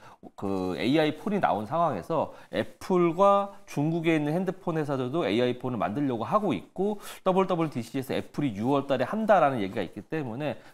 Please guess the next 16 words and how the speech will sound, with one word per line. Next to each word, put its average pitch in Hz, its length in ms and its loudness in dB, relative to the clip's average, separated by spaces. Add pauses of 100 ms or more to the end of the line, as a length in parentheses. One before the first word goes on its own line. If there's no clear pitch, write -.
그거에 165 240 2
대한 151 200 4
기대감이 123 600 0 (200)
지금 165 300 4
반도체가 147 800 2
에이치비엠에서 139 920 0
이제 123 120 0
온디바이스 135 500 0
에이아이로 117 600 0
다시 117 300 -4
한번 147 340 0
가는지 151 440 2
부분까지 117 540 -4 (220)
체크해야 - 420 0
되거든요. 87 480 -4
그래서 90 280 -6